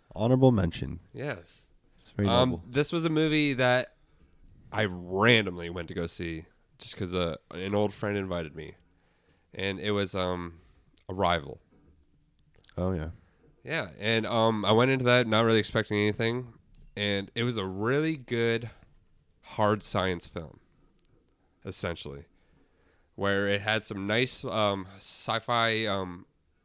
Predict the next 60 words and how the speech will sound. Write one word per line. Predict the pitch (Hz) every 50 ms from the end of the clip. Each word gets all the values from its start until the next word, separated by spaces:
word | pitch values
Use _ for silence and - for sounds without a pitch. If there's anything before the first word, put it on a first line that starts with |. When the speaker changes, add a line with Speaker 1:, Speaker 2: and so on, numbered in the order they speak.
| _ _ _ -
Speaker 2:
visual | 107 95 107 107 104 113 117 120 120
effects | - - 127 120 143 165 - - - - -
I've, | 107 107 98 90 - -
I've | 101 101
never | 98 98 98 95 95 92
seen | - - 104 95
in | 92 87
a | 87
film, | - 95 92 95 113 147 151 - _ _ _ _ _ _ _ _ _ _ _ _ _ _ _ _
which | - 92 92 -
is | - -
always | 95 90 90 85 -
a | 95
nice | 90 87 87 -
treat | - - - 95 95
with | 90 92 90
a | 92
new | 90 90
movie, | 92 92 92 92 98 104 104 - - -
especially | 104 95 - 104 98 - 98
these | 92 90 92 92 -
days. | 92 90 90 90
It's | 90 82
hard | - 87 87 85 80
to | 80 69
do. | 80 82 85 87
Speaker 1:
It | 95 104
got | - 190 185 151
good | 117 113 113
reviews. | 104 92 90 90 92 90 87
I | 95
never | 104 123 110
saw | - - 92 87 85 76
it. | 76 87 - - - _ -
Speaker 2:
Um, | 113 120 123 127 127 123 127 - - _ -
yeah, | 139 147 147 120 92 - - _ -
I'm | - 135 135
not | 147 151
a | 156
big | 135 151 139 -
fan | - - 139 143 147
of | 127 117
Amy | 120 123 127 120
Adams, | 117 113 127 143 160 170 143 -
but | - - 113 113 - - _ _
she | - - - - 117
does | 113 120 120 113 120
a | 117
fucking | - - 123 120 - 131 127
really | 127 127 127 123
good | 127 127 120
job | 120 113 113 120 131 139
at | 147 127 117 -
the | - 117
role. | 110 101 110 139 156 156 _ _ - -
It | 104 101
is | 104 107 104 110
what | 110 104
it | 101 95 104
is. | 104 117 131 -